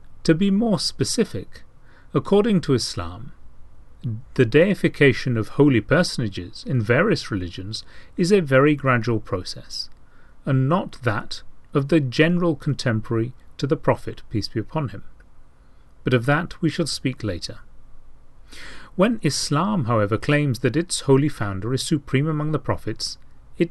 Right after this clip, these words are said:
takes into account the holy personages of all the religions of the world, in the sense understood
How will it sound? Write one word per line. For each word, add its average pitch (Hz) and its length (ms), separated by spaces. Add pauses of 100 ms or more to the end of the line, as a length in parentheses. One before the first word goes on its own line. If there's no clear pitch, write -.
(120)
takes 190 360
into 151 280
account 123 400
the - 100
holy 151 340
personages 117 760 (280)
of 151 160 (160)
all 170 220
the 143 140
religions 104 480
of 98 100
the 107 80
world, 85 400 (840)
in 143 120
the 143 100
sense - 560 (160)
understood 143 640